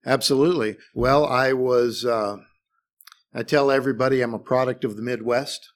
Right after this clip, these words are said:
My mom's, uh, family, when, when they immigrated in and all that, immigrated into, uh, Minnesota and Iowa area. My dad's family, when they immigrated in, they went to the Nebraska area.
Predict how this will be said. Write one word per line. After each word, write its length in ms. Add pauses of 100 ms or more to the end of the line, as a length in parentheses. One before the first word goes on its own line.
(100)
My 140
mom's, 720 (140)
uh, 280 (140)
family, 380
when, 200 (100)
when 140
they 180
immigrated 480
in 320
and 100
all 200
that, 240 (340)
immigrated 480
into, 560
uh, 280 (100)
Minnesota 640
and 120
Iowa 380
area. 420 (440)
My 100
dad's 560
family, 400
when 140
they 160
immigrated 520
in, 380 (160)
they 140
went 260
to 240
the 140
Nebraska 560
area. 400